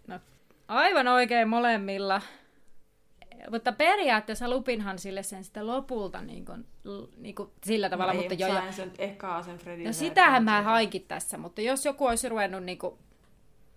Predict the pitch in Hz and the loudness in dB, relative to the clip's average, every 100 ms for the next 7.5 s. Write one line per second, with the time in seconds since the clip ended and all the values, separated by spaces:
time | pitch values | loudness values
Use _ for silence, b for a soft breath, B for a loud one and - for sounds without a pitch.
0 | - - 190 175 170 - - - 180 - | -20 -6 -2 -2 -4 -10 -14 -14 -16 -20
1 | - - - - - - B B - 605 | -20 -20 -20 -20 -20 -20 B B -6 2
2 | 269 - - 247 320 220 - - 247 - | 2 2 -4 -2 0 -2 -10 -16 -10 -4
3 | 220 214 240 233 233 196 - - 190 - | -2 0 0 0 -2 -6 -10 -12 -10 -4
4 | 180 175 202 180 165 160 - _ _ _ | -2 -2 -6 -6 -6 -8 -16 _ _ _
5 | _ _ 202 196 190 170 - 185 190 185 | _ _ -12 -10 -10 -12 -6 -6 -6 -8
6 | 190 175 185 185 190 190 196 220 190 208 | -12 -12 -12 -12 -8 -4 -4 -6 -10 -10
7 | 196 196 196 190 | -10 -10 -12 -14